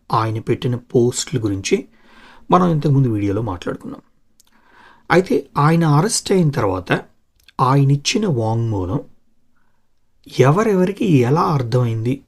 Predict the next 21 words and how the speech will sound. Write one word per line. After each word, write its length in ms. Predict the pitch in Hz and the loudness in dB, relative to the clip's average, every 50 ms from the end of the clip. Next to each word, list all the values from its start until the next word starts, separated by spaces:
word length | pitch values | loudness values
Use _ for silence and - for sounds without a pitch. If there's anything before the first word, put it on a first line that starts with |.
| _ - | _ -2
అన్నది 220 | 147 135 139 151 220 | 0 0 0 0 -2
మనం 220 | 240 226 233 208 | -4 -4 -4 -2
ఈ 40 | 175 | 0
వీడియోలో 360 | 139 117 101 110 131 113 107 | 0 -2 -2 -4 -4 -4 -4
మాట్లాడుకుందాం. 540 | 92 87 90 - - - - - 151 - - - _ _ _ - | -4 -6 -8 -10 -12 -12 -12 -12 -14 -14 -16 -20 _ _ _ -2
అలాగే 180 | 143 127 127 143 | 0 2 4 2
మనం 360 | 123 107 110 120 127 123 127 | 2 0 0 -2 0 0 0
ఎలా 140 | 123 120 113 | 0 0 -2
అర్థం 300 | 107 101 104 107 104 104 | -4 -4 -6 -6 -4 -4
చేసుకోవాలి 480 | 98 95 - - - 107 98 104 120 | -4 -6 -4 -2 -2 -2 -2 -2 -4
అన్నది 200 | 127 107 98 92 | -4 -6 -8 -10
కూడా. 200 | - - - - - - _ _ _ _ _ - - _ _ _ _ _ _ _ _ _ _ _ _ _ _ _ _ _ _ _ _ _ _ _ _ _ _ _ _ _ _ _ _ _ _ _ _ _ _ _ _ - | -10 -12 -14 -16 -16 -18 _ _ _ _ _ -20 -20 _ _ _ _ _ _ _ _ _ _ _ _ _ _ _ _ _ _ _ _ _ _ _ _ _ _ _ _ _ _ _ _ _ _ _ _ _ _ _ _ 2
ఆయన 240 | 160 165 175 175 175 | 2 2 4 2 2
వాంగ్మూలం 720 | 151 147 143 151 170 175 175 165 156 135 120 147 208 - - - - | 4 4 4 4 4 2 4 4 4 4 4 2 -2 -4 -6 -6 -4
డీఐజీ 800 | 139 117 139 143 156 165 165 160 160 151 143 143 156 170 - - _ _ _ - | 0 4 6 6 6 6 6 4 4 2 2 2 0 0 -2 -6 _ _ _ -4
కోయ 380 | - - 139 143 151 160 156 | 2 4 6 6 6 4 2
ప్రవీణ్ 520 | 151 - - 135 127 123 135 139 131 131 120 | -2 -2 -2 -2 0 2 2 2 2 0 0
గారు 480 | 107 98 - - 170 - - - _ _ _ _ _ _ _ _ _ _ _ _ _ _ _ | -2 -4 -2 -2 -2 -2 -4 -6 _ _ _ _ _ _ _ _ _ _ _ _ _ _ _
చదివి 440 | - - - - 127 110 120 151 175 | -14 -8 -4 -2 0 0 0 0 0
వినిపించడం 520 | 151 120 110 110 - - 117 113 123 120 113 | 0 -2 -2 -4 -8 -10 -6 -4 -4 -4 -4
జరిగింది. 380 | 98 90 85 87 - - - | -4 -6 -8 -10 -12 -14 -16